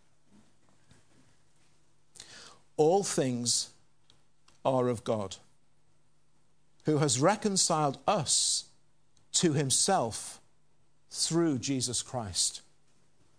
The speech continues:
The first thing we have to remember constantly when we're talking about the gospel is that it is all of God. All of God.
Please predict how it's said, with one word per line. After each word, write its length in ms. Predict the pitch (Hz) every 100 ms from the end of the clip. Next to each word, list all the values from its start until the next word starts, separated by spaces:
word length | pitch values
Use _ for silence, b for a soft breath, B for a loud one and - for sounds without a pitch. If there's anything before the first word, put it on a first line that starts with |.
| _ _ - B B
The 80 | 127
first 340 | - 175 214 -
thing 160 | 170
we 120 | 147
have 200 | 143 156
to 100 | -
remember 440 | 147 147 147 143 131
constantly 640 | - 170 165 - 127 131
when 160 | 123 120
we're 80 | 113
talking 380 | - 151 147 135
about 220 | 135 117
the 60 |
gospel 460 | 120 139 139 - 120
is 120 | 110
that 120 | 120
it 140 | 123 117
is 160 | 110 -
all 260 | 131 127 147
of 100 | 139
God. 300 | 104 92 - - - _ - _ - - - - -
All 440 | 151 147 117 92 - - _ - _ - - - B B B
of 220 | - 107 -
God. 320 | 117 98